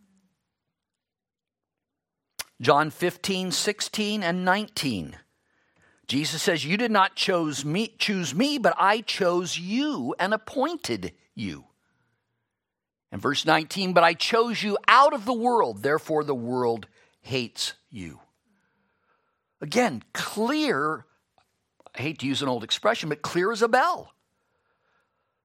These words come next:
that God is the one who chooses who will come to Christ, who will believe in Christ, who will be Christ's sheep, who will be his followers.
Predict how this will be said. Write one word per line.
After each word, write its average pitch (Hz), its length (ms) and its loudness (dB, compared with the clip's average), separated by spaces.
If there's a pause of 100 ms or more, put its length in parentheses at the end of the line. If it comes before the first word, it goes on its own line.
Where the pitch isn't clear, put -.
that 156 260 0
God 160 300 4
is 247 160 -4
the 220 80 0
one 143 260 0
who 196 140 -6
chooses - 840 -4 (360)
who 180 200 0
will 226 160 0
come 208 260 -4
to 214 80 -6
Christ, - 540 -4 (180)
who 190 140 -4
will 208 180 0
believe 214 360 -2
in 160 120 -4
Christ, - 460 -6 (260)
who 214 240 0
will 226 160 2
be 190 220 -4
Christ's 175 560 0 (200)
sheep, - 600 -4 (320)
who 208 240 -2
will 196 160 2
be 175 160 -6
his 147 200 -6
followers. - 920 -2